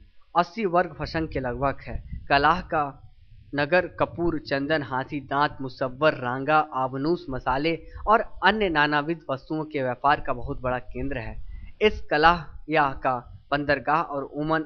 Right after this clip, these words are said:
अरब में के बीच निरंतर सामुद्रिक यातायात होता रहता है।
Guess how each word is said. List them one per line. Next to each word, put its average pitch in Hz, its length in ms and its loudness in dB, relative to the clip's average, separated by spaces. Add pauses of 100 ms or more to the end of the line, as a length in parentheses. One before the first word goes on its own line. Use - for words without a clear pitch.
अरब 151 240 2
में 131 240 -4 (360)
के 269 140 2
बीच 180 420 -4
निरंतर 156 500 0
सामुद्रिक 139 640 -4
यातायात 127 580 0
होता 156 320 0
रहता 120 360 -4
है। 117 200 -12